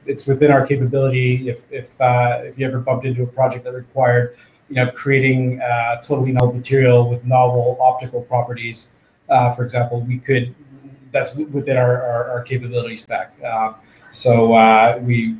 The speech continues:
we, uh, we're lucky enough to poach, uh, uh, a researcher, an ex-professor at a university, um, who's able to build, uh, reactors for novel, uh, optical materials. So, you know, we, we can build things like that from scratch. Um,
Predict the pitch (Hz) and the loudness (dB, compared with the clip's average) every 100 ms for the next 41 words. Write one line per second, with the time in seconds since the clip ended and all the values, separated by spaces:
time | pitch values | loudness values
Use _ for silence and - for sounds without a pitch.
0 | - 135 117 113 113 113 110 117 131 127 | -8 -6 -6 -4 -2 -2 0 2 2 4
1 | 131 127 123 123 - 127 120 - - 120 | 2 2 0 -2 2 2 2 -2 -2 2
2 | 117 117 - _ _ _ _ - 117 120 | 2 0 -4 _ _ _ _ 4 6 6
3 | 123 139 127 123 131 - 127 120 120 123 | 4 0 0 0 0 2 4 6 4 2
4 | 120 123 120 - 127 123 123 131 123 120 | -2 -2 -4 -6 -6 -2 -2 0 0 0
5 | 120 113 120 - 123 117 117 _ _ _ | -2 -2 -4 -4 -6 -6 -8 _ _ _
6 | - 117 117 113 - 131 113 120 117 117 | -2 0 0 -2 -2 -2 0 -2 -2 -4
7 | - 117 113 - 117 113 110 117 113 120 | 0 0 0 0 2 2 2 -2 -2 -4
8 | 120 110 - 123 117 117 117 113 113 110 | -6 -8 -8 -6 -4 -4 -6 -10 -4 -2
9 | 107 117 117 - 113 113 - 113 107 - | 0 -2 -4 -8 -16 -14 -10 -8 -8 -10
10 | 113 107 - 135 113 98 - 143 131 135 | -12 -12 -12 -10 -8 -8 0 2 2 2
11 | 127 123 127 123 123 113 110 110 - 110 | 4 4 4 4 4 2 0 -4 -4 -4
12 | 123 101 95 - - - - - - - | 2 2 0 -8 -20 -20 -20 -20 -14 2
13 | 147 139 139 131 - | 6 6 6 4 0